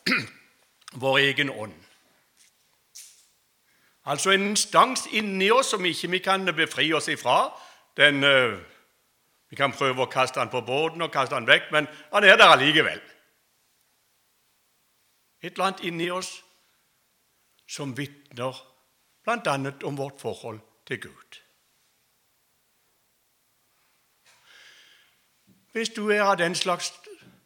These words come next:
menneske som vet at du står Gud imot, du vil ikke ta ditt, hans ord til deg.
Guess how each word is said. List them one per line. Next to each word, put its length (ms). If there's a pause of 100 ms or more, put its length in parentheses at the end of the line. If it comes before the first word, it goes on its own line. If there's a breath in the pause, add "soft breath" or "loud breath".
(160)
menneske 560
som 220
vet 280
at 100
du 200
står 200
Gud 260
imot, 480 (3500 soft breath)
du 100
vil 240
ikke 200
ta 160
ditt, 300
hans 340
ord 220
til 180
deg. 180